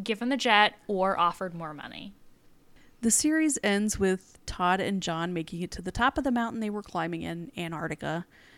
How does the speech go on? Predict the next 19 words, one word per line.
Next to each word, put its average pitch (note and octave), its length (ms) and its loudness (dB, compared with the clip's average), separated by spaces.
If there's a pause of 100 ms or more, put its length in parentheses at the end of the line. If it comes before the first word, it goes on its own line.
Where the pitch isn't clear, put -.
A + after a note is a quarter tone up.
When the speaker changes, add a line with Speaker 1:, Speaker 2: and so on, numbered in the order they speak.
(120)
Speaker 2:
Todd G#3 300 0
underwent G#3+ 500 -2
successful - 520 -6
surgery A3+ 480 -4
to G#3 100 -4
remove F3 300 -4
his F#3 120 -8
cancer B3+ 440 -6
and E3+ 100 -6
now D#3+ 220 -6
is F3 100 -6
in F#3 140 -6
remission. G#3 580 -6 (720)
John B3+ 260 4
got C4 160 4
married F3+ 320 4
and E3+ 120 0
had D#3+ 280 -2
kids, D#3 520 -6